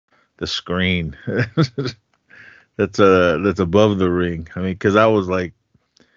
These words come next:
I mean, I, I guess it, it wouldn't matter if you're there 'cause you're, like, you're super hyped. But if you gotta just stare at the screen the whole time, I mean, even when I went to WrestleMania, uh,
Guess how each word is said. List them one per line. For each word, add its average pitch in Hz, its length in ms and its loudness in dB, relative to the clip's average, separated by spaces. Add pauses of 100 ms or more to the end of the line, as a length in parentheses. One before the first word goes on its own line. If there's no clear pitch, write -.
(360)
I - 40 -4
mean, 120 180 4
I, 147 320 4
I 151 220 2
guess 220 260 2
it, 196 120 2
it 185 120 6
wouldn't 196 300 2
matter 139 320 0
if 135 100 -2
you're 117 180 -2
there 127 360 0
'cause 117 240 -6
you're, 135 140 -2
like, 92 200 -4
you're 123 180 -4
super 110 380 -6
hyped. 95 540 -8 (960)
But 90 320 -4
if 92 140 -14
you 113 60 -8
gotta 110 220 -2
just 90 240 -10
stare 104 340 -4
at 87 140 -8
the - 100 -18
screen 98 600 -8 (120)
the 87 140 -8
whole 85 220 -10
time, 85 360 -12
I 87 80 -8
mean, 113 200 2
even 170 240 8
when 147 120 4
I 143 80 6
went 139 200 2
to - 80 -4
WrestleMania, 107 840 -2 (880)
uh, 92 520 -2